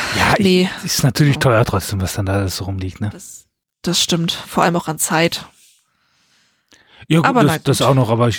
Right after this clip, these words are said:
Speaker 1: schätze mal, da lag ja dann Gold, ne? Bei so einem Goldschmied.
Speaker 2: Ja, also ich, ich bin ja nicht nur Goldschmiedin, ich schreie auch generell welche, also sämtliche Arten von Schmuck. Das kann auch teilweise einfach nur so ein bisschen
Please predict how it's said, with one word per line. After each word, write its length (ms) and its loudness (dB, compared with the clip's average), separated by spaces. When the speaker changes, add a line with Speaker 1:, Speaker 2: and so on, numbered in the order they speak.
Speaker 1:
schätze 300 0
mal, 220 4
da 120 -12
lag 220 -2
ja 80 0
dann 140 0
Gold, 380 2
ne? 180 -4
Bei 80 -6
so 60 -8
einem 80 -8
Goldschmied. 440 -8
Speaker 2:
Ja, 400 2
also 140 -2
ich, 120 -4
ich 100 -6
bin 100 -4
ja 100 2
nicht 200 0
nur 160 4
Goldschmiedin, 720 0
ich 280 -10
schreie 320 2
auch 160 -2
generell 680 2
welche, 320 0
also 200 -4
sämtliche 540 -2
Arten 420 -2
von 200 -8
Schmuck. 380 -6
Das 160 0
kann 180 2
auch 240 0
teilweise 480 0
einfach 280 -2
nur 120 -4
so 100 -4
ein 60 -4
bisschen 640 -4